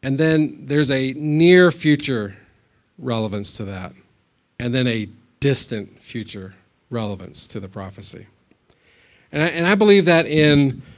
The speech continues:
verses five through eight here, that's what David is doing. So he's transitioning from, from this is, this is what we need to do, this is where we need to be, these are things we need to trust as a believer,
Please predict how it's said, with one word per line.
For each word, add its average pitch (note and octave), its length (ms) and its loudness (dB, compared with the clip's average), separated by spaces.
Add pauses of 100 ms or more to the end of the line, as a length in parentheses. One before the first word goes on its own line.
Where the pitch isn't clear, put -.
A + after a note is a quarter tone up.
verses D3+ 460 6
five E3 480 4
through D3+ 200 2
eight C#3 240 2
here, C#3 240 2
that's C#3 240 0
what C3 200 0
David B2+ 280 2
is A2 160 -4
doing. G#2 420 -4
So - 140 -4
he's C3 100 -2
transitioning D#3+ 760 6
from, C#3 680 2 (560)
from B2+ 580 2
this C#3+ 420 4
is, F3+ 220 6 (240)
this D#3+ 260 2
is G3 140 2
what E3+ 180 4
we E3 80 4
need E3 180 4
to D#3+ 80 4
do, C#3 280 4
this B2+ 160 -2
is - 80 -4
where D3+ 120 2
we D3+ 60 4
need D3 140 4
to C#3+ 80 2
be, B2 240 2
these B2+ 220 0
are - 20 -4
things C#3+ 240 -2
we C#3+ 60 -2
need C#3 160 0
to A#2+ 60 -10
trust D3+ 500 0
as B2+ 240 -2
a B2 60 0
believer, G#2+ 680 0